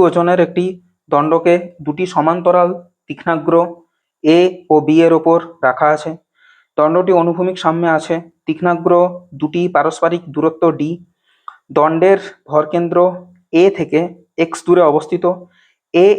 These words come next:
এর ওপর লম্ব প্রতিক্রিয়া বল কত? ছবিটা একটু ধরিয়ে দিই, ছবিটা যেহেতু আঁকা নেই, ছবিটা তোমাকে অনেকটাই হেল্প করবে। দুটি তীক্ষ্ণাগ্র মানে এমনি আর এমনি ধরো, এর উপরে একটা দণ্ড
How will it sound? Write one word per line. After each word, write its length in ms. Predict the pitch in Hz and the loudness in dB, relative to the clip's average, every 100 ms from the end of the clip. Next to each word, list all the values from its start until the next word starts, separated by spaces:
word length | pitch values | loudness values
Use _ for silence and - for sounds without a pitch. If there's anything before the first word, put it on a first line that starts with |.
| 175 | 2
এর 80 | 175 - | 0 0
ওপর 180 | 147 160 160 | 0 0 2
লম্ব 180 | 143 143 151 | 0 0 -4
প্রতিক্রিয়া 420 | 151 147 - 170 165 | -4 -10 -6 -4 -2
বল 100 | 147 - | -4 -4
কত? 120 | 127 127 _ _ _ _ _ | -12 -12 _ _ _ _ _
ছবিটা 240 | 175 175 190 | -2 0 0
একটু 120 | 185 180 | 0 -2
ধরিয়ে 220 | 165 170 170 | -2 -2 -4
দিই, 100 | 190 | -4
ছবিটা 260 | - 143 160 | -2 0 0
যেহেতু 180 | 156 160 147 | 0 2 0
আঁকা 160 | 147 156 | 0 -2
নেই, 80 | 160 170 | -4 -6
ছবিটা 240 | 139 151 151 | -8 -8 -8
তোমাকে 200 | 151 151 | -8 -8
অনেকটাই 240 | 143 147 147 | -10 -12 -12
হেল্প 140 | 139 131 143 | -12 -12 -14
করবে। 200 | 127 165 _ _ _ _ _ _ _ _ _ - | -14 -16 _ _ _ _ _ _ _ _ _ -6
দুটি 200 | 165 214 208 | -2 0 -2
তীক্ষ্ণাগ্র 400 | 175 180 160 180 196 - | 0 0 2 -2 -4 -6
মানে 120 | 139 135 147 | -6 -4 -2
এমনি 240 | 151 196 156 - - | -2 -2 -6 -10 -6
আর 60 | 131 139 | -6 -4
এমনি 180 | 147 151 | -4 -2
ধরো, 160 | 147 151 - _ _ _ - | -2 -4 -8 _ _ _ -2
এর 120 | 180 175 | 0 2
উপরে 180 | 190 202 | 2 2
একটা 120 | 202 196 | 2 0
দণ্ড 160 | 165 | 0